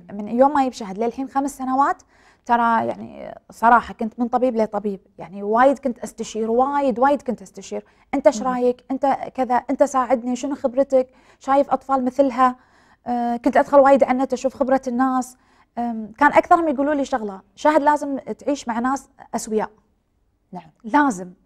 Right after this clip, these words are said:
Speaker 1: فعانيت بالأول إنه ما في أي مدرسة يعني
Speaker 2: يعني
Speaker 1: طبيعية،
Speaker 2: تتقبل ممكن
Speaker 1: أي،
Speaker 2: الموضوع
Speaker 1: راضية
Speaker 2: أو
Speaker 1: إنها تاخذها،
Speaker 2: مم.
Speaker 1: بدليل إنه يوم ما تدري إنها شوي معاقة يعني.
Speaker 2: نعم.
Speaker 1: مع إنه يعني حتى أنا اقترحت إني آخذ إجازة من دوامي وأنا أشتغل عندهم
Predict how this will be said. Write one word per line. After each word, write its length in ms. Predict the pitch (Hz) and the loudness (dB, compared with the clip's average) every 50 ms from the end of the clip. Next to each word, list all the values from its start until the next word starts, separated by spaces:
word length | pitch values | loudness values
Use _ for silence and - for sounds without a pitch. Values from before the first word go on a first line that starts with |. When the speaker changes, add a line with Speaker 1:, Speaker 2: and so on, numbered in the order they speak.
| _ _ _ _ _ _ _ _ _ | _ _ _ _ _ _ _ _ _
Speaker 1:
فعانيت 800 | 233 214 - - - - 262 294 302 339 370 370 370 - 254 | 0 0 0 -2 0 2 4 4 6 4 4 2 2 0 -2
بالأول 520 | 302 302 - - 320 330 320 320 330 330 330 | -2 0 4 4 6 6 8 8 6 6 6
إنه 240 | - 240 240 247 247 | 2 -4 -4 -2 -2
ما 160 | 262 302 320 | -4 -4 -6
في 200 | - - 302 - - | -8 -8 -10 -4 -2
أي 120 | 294 311 294 | -2 -2 -2
مدرسة 420 | 277 247 262 269 294 - - 269 | -4 -6 -6 -8 -8 -10 -10 -12
يعني 1300 | 247 240 240 226 - - _ _ _ _ _ _ _ _ _ _ _ _ - 220 208 180 208 214 - - | -12 -10 -12 -14 -16 -18 _ _ _ _ _ _ _ _ _ _ _ _ -12 -10 -10 -10 -12 -16 -10 -4
Speaker 2:
يعني 240 | 220 214 220 262 254 | -2 2 4 4 4
Speaker 1:
طبيعية، 340 | 220 302 294 285 302 294 320 | 6 4 6 8 10 10 10
Speaker 2:
تتقبل 160 | 311 302 - | 8 6 2
ممكن 180 | - 202 226 | 0 0 0
Speaker 1:
أي، 40 | 214 - 214 | 0 0 -2
Speaker 2:
الموضوع 280 | 190 185 180 226 262 | -4 -4 2 6 6
Speaker 1:
راضية 180 | 269 269 285 277 | 6 8 8 6
Speaker 2:
أو 100 | 262 254 | 4 6
Speaker 1:
إنها 100 | 247 254 | 2 4
تاخذها، 500 | 247 277 262 262 - 277 262 285 302 294 | 4 4 4 4 2 0 2 2 0 0
Speaker 2:
مم. 60 | 202 196 | 0 -4
Speaker 1:
بدليل 340 | 190 180 175 - 240 277 | -6 -2 -2 -2 -2 -2
إنه 200 | 285 240 247 247 | -6 -6 -6 -6
يوم 180 | 233 233 233 220 | -4 -6 -6 -8
ما 80 | 233 233 | -8 -8
تدري 280 | - 240 220 233 226 | -10 -10 -8 -8 -8
إنها 320 | 208 220 214 214 208 208 - _ _ | -8 -8 -10 -12 -12 -14 -16 _ _
شوي 260 | - - 208 214 208 | -18 -12 -10 -10 -10
معاقة 400 | 196 - 208 208 196 196 202 190 | -10 -8 -8 -8 -8 -8 -10 -12
يعني. 340 | 190 190 170 190 208 208 - _ _ _ _ _ | -12 -14 -14 -16 -16 -18 -18 _ _ _ _ _
Speaker 2:
نعم. 80 | - 214 | -8 -6
Speaker 1:
مع 100 | 233 247 | -4 -2
إنه 140 | 254 254 247 | 0 0 0
يعني 240 | 247 226 240 240 | 0 0 -2 -6
حتى 260 | 233 247 254 247 - 233 214 214 220 190 160 - - _ _ _ _ _ - | -6 -6 -8 -4 -4 -4 -4 -4 -4 -4 -4 -4 -6 _ _ _ _ _ 4
أنا 120 | 269 277 277 | 4 4 4
اقترحت 520 | - - - - 277 262 - _ - - | 2 2 4 4 4 4 2 _ -14 -16
إني 220 | - 202 202 - _ - | -14 -14 -14 -6 _ 2
آخذ 280 | 269 262 285 233 - | 4 4 4 0 0
إجازة 260 | 233 247 254 254 254 | 2 4 4 4 2
من 120 | 247 247 233 | -2 0 4
دوامي 460 | 254 254 254 254 269 302 349 392 - _ - | 4 6 6 4 2 -2 -6 -10 -12 _ -14
وأنا 400 | 220 - - 247 269 269 - - | -14 -4 -2 0 0 0 -2 -4
أشتغل 400 | 226 - - 311 269 302 285 - | -8 -4 -4 0 0 0 -2 -2
عندهم 380 | 262 262 254 302 285 349 370 | -4 0 0 2 4 4 2